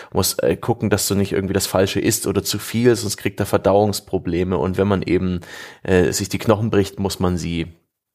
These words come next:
schienen und verbinden und desinfizieren und ja, wenn man Wundbrand reinbekommt, gibt's auch die Möglichkeit, und das hab ich natürlich oft getan, Spielstand anfährt, äh,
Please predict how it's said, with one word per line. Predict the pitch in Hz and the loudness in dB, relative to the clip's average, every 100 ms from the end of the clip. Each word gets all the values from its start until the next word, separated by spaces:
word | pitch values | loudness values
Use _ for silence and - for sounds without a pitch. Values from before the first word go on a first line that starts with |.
| _ _ _ _ _ - | _ _ _ _ _ -4
schienen | - 131 139 135 127 127 | 2 4 6 6 6 4
und | 113 101 95 | 2 0 2
verbinden | 104 92 107 123 - 110 107 104 | 0 4 2 2 -2 0 0 0
und | - 98 107 | 0 0 2
desinfizieren | 110 110 104 104 - 107 104 98 95 95 | 2 0 -4 -4 -4 0 2 2 2 -2
und | 98 - 92 90 87 87 87 90 - - - - - - | -4 -2 2 2 2 -2 -4 -6 -10 -18 -18 -18 -14 -4
ja, | 85 85 | -2 2
wenn | 98 | 4
man | 95 92 | 4 4
Wundbrand | 110 - 92 90 | 0 2 0 0
reinbekommt, | 87 90 110 139 143 160 170 | 2 2 2 0 2 0 0
gibt's | 143 135 | -4 -2
auch | - | -2
die | - 101 | 0 0
Möglichkeit, | 107 151 139 131 113 | 0 0 0 2 4
und | |
das | 110 | 2
hab | 110 | 0
ich | 113 | 0
natürlich | 110 - 110 110 92 - - | -2 0 2 2 0 -2 -2
oft | 107 - | -2 -2
getan, | 98 - - 92 92 | -6 -4 0 0 -2
Spielstand | - - 110 107 95 | -6 -6 -2 0 2
anfährt, | 95 101 - 98 - | 0 0 -2 -4 -2
äh, | 101 98 95 | 0 4 2